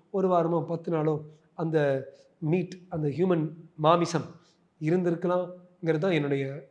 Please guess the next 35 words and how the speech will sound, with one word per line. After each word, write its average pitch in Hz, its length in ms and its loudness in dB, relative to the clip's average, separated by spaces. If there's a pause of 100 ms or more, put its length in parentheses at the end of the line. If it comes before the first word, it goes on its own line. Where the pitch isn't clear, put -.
(140)
தாட். 185 260 -2
கடைசியா 240 540 -4
சொன்னோம்னா 262 420 -4 (120)
இன்னொரு 233 300 -2
பாயிண்ட் 226 260 -4
என்னன்னா, 294 120 -4
நம்ம 269 180 0
சாப்பிட்டா 262 360 -4
கூட 269 140 -2
எல்லாருக்கும் 233 520 -2 (340)
மீட் 214 340 -2
கொஞ்சம் 208 220 0
பழசாச்சுன்னா 214 500 -2
அது 196 180 -2 (100)
சாப்பிட்றவங்க 185 400 -4
எல்லாருக்கும் 220 600 2
அந்த 233 120 4
விஷம் 185 320 0
இல்ல. 135 260 -12
ஒரு 156 200 -4
சிலருக்கு 175 360 0
விஷம் 240 220 -6
இருக்கலாம், 247 280 -6
ஒரு 202 200 -2
சிலருக்கு 180 320 -8
விஷம் 156 220 -12
இல்லாம 143 220 -12
இருக்கலாம். - 280 -20
ஆனா 147 400 0 (300)
ஃப்ரெஷ்ஷா 185 340 -6
சாப்பிட்டாலும் 208 540 -4 (680)
தள்ளி 196 200 -4
சாப்பிட்டாலும் 208 520 -2 (420)
நமக்கு 202 340 2
வேணாம்ப்பா 151 440 6